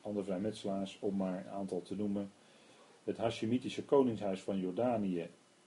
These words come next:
dat is eigenlijk die, dat koningshuis is, eh, eigenlijk de beheerder van de heilige plaatsen van de islam. Hè, Hashemitische koningshuis. En de vorige koning en de huidige koning van Jordanië zijn hooggraad vrijmetselaars. Waren zijn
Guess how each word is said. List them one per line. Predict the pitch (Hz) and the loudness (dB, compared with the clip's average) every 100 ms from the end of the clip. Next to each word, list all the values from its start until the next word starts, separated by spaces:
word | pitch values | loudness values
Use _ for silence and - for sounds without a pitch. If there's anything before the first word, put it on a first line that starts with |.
| _ - | _ -18
dat | 92 90 110 110 | -12 0 0 2
is | 117 101 | -2 -4
eigenlijk | 123 120 101 95 - - - | -2 -2 -2 -4 -6 -20 -18
die, | 95 107 107 98 - _ _ | -8 -4 -4 -6 -10 _ _
dat | 98 110 | 2 2
koningshuis | - 139 127 104 101 90 - | 8 8 8 4 2 0 0
is, | 135 123 - | -2 -2 -8
eh, | - - | -14 -6
eigenlijk | 117 104 95 | -2 -2 -4
de | 95 95 | -4 0
beheerder | 104 143 117 95 | 4 6 6 4
van | 107 101 | 2 0
de | |
heilige | 95 135 113 95 | 2 2 2 -2
plaatsen | 113 101 - 90 | -2 -2 -2 -4
van | 92 | -4
de | 92 | -2
islam. | 107 95 90 123 175 - - - | -2 -2 -2 -2 -6 -10 -20 -14
Hè, | 104 180 - - - | -12 -12 -16 -20 -12
Hashemitische | - 92 101 90 - 98 | -10 -6 -6 -6 -4 -4
koningshuis. | 113 110 110 110 - - - - - - - | -4 -4 -6 -8 -14 -20 -20 -20 -20 -12 0
En | 107 104 | 2 4
de | 101 101 98 - | 4 4 2 -4
vorige | - 147 156 120 | 4 8 8 8
koning | 113 117 110 110 | 6 6 4 -2
en | |
de | 98 | 0
huidige | 92 117 107 98 | 4 4 4 0
koning | 113 104 98 | 2 4 2
van | 101 92 | 0 0
Jordanië | 90 101 101 95 92 | 2 0 0 -2 -4
zijn | 92 95 95 92 | -2 -2 -2 2
hooggraad | 104 101 107 98 | 2 4 0 0
vrijmetselaars. | 110 110 107 98 76 - - - - - - - - - | -2 -4 -4 -8 -10 -12 -18 -20 -20 -20 -20 -20 -20 -2
Waren | 95 110 104 | 2 4 2
zijn | - 98 92 87 | -2 -4 -4 -6